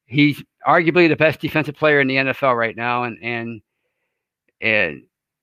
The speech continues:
as I said before, if, if you had to,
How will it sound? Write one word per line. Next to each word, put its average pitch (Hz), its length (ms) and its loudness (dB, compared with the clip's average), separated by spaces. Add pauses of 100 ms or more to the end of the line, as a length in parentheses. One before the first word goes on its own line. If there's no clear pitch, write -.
(1000)
as 139 120 0
I 156 100 2
said 165 200 0
before, 135 380 0
if, 117 200 -2
if - 260 -4 (240)
you 135 160 -2
had 151 160 2
to, 139 200 -6